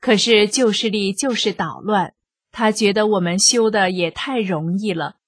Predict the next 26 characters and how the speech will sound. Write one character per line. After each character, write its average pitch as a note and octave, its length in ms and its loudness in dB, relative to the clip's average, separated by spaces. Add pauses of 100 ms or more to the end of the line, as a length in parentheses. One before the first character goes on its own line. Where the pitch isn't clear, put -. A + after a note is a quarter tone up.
(100)
所 - 240 0
以 F3+ 240 0
就 F#3 280 0
制 G3+ 240 -2
造 G3 240 -2
了 E3+ 240 2
很 E3+ 280 -4
多 A#3 160 2
磨 F#3+ 320 0
难 G#3+ 320 0
让 F3+ 240 -2
我 D3+ 160 -4
过。 - 420 -6 (720)
旧 A#3+ 200 4
势 G#3+ 180 0
力 F#3+ 240 0
看 G#3+ 260 -4
到 F#3 160 0
我 F3 180 0
一 G3 240 -4
次 G#3+ 280 -4
次 - 180 -6
的 F3+ 180 0
病 G#3 240 -2
业 F#3+ 160 0
关 G3+ 420 0